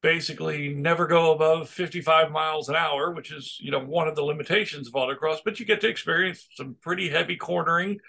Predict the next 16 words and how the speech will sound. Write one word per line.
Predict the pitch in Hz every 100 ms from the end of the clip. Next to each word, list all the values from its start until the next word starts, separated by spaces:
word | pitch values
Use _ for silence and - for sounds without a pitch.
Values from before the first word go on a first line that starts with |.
| - - _
some | -
pretty | - - 180
hard | 160 143 175 175
acceleration | - 180 180 165 165 165 185
and | 160 139
braking. | 143 160 - 185 185
And, | 147 135
uh, | 143 135 - _ _ _ -
yeah, | 196 269
it's | 139 147 151
a |
dynamite | 165 139 143 190 175 151 147 -
step | - -
in. | 139 139
I | 151
think | 139 185 175